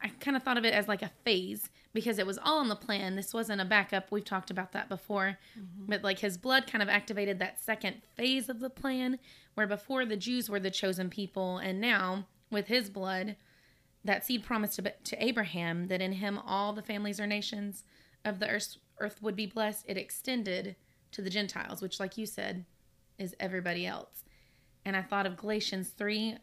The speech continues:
Speaker 1: verses twenty-six through twenty-eight, which says, "For in Christ Jesus you are all sons of God through faith.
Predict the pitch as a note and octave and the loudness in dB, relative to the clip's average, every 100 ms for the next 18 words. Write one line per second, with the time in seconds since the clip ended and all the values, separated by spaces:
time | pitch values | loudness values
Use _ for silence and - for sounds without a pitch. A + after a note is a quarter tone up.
0 | - G3 F#3+ G3 F#3+ - G#3 G3+ - G#3+ | -6 -2 -2 -2 -4 -4 -4 -4 -4 -8
1 | - - G3 F#3 F#3 - - - _ - | -8 -8 -6 -4 -4 -8 -16 -20 _ -14
2 | - G3+ F#3+ - G3 F3 G#3 - - - | -6 -4 -6 -6 -6 -4 -6 -8 -10 -12
3 | - _ _ _ _ _ - - _ _ | -18 _ _ _ _ _ -20 -20 _ _
4 | _ _ _ _ - _ _ _ _ A3 | _ _ _ _ -20 _ _ _ _ -10
5 | G3 - G#3 F#3+ F#3 F3+ - A3 G#3+ A3+ | -10 -8 -6 -4 -4 -6 -6 -6 -4 -4
6 | A3+ - A3 G#3 - G#3+ G3+ - B3 B3 | -4 -4 -6 -6 -6 -6 -4 -2 -2 -2
7 | F#3+ F#3+ G3 F#3+ G3 F#3+ F#3 F#3+ G3 | -4 -4 -2 -2 -2 -4 -4 -4 -4